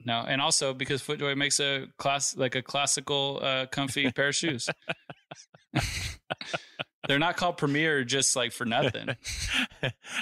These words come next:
Speaker 2: Hold on. I mean, <laughs> it's pretty good. It's really good. You're very good at this. You're getting, you're getting better and better at the, as the pitch man. <laughs> Um, but when you get a new pair of shoes, like, for Major Week, how are your f-, like, how are your feet not slightly uncomfortable, even with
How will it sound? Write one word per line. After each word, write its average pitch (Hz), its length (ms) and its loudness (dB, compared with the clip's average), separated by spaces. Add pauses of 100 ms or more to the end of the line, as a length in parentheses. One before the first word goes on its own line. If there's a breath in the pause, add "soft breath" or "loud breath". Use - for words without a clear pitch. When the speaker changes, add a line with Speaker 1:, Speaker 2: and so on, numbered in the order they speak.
Speaker 2:
Hold 190 180 2
on. - 60 -6 (400 loud breath)
I 156 100 0
mean, 156 200 -2
<laughs> 131 160 -2
it's - 160 -4
pretty 135 200 0
good. 113 160 -2
It's 104 160 -4
really 151 160 -6
good. 117 100 -2
You're 123 180 0
very 180 280 2
good 147 160 0
at 190 140 -4
this. 87 260 -4
You're 110 80 -6
getting, 147 260 -2 (260 loud breath)
you're 147 120 2
getting 175 160 0
better 151 240 0
and 143 120 -6
better 131 300 0
at 104 100 -4
the, 123 100 -2
as 113 160 -2
the 110 100 -6
pitch - 320 -2
man. 110 180 4 (100)
<laughs> - 220 -10
Um, 139 480 0 (560 soft breath)
but 233 160 4
when 220 160 2
you 233 140 2
get 220 180 2
a 302 60 0
new 262 160 0
pair 247 220 0
of 208 80 0
shoes, 269 260 2
like, 175 160 0
for 175 100 -6
Major 180 340 0
Week, 101 360 -6 (420)
how 208 320 2
are 226 100 0
your 196 120 0
f-, - 240 -10 (160)
like, 175 180 0
how 196 220 0
are 220 80 0
your 208 100 0
feet 202 260 -2
not 175 220 -2
slightly 185 640 0
uncomfortable, 104 580 -4
even 220 460 0
with 214 320 2